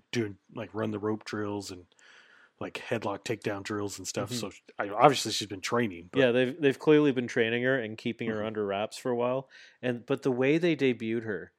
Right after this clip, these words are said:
Speaker 2: 'cause I can tell you for a fact, 'cause I am on the, uh, the A E W subreddit, um,
Speaker 1: Mm-hmm.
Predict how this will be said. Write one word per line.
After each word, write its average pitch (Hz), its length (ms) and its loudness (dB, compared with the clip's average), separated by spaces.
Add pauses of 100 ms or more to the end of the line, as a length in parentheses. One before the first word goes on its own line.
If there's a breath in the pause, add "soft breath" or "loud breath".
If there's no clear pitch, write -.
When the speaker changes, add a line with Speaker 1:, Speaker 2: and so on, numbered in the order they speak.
(340 soft breath)
Speaker 2:
'cause 131 140 -2
I 127 100 2
can 147 280 -4
tell 123 340 4
you 104 200 -2
for 123 300 2
a 113 60 0
fact, 107 460 0
'cause 117 200 -4
I 113 220 0
am 113 200 -2
on 107 360 -6
the, 104 200 -4
uh, 95 420 -8 (800 soft breath)
the 104 440 -6
A 113 60 0
E 113 160 2
W 98 640 -4
subreddit, 123 560 -2 (220)
um, 113 240 -2
Speaker 1:
Mm-hmm. 120 180 -4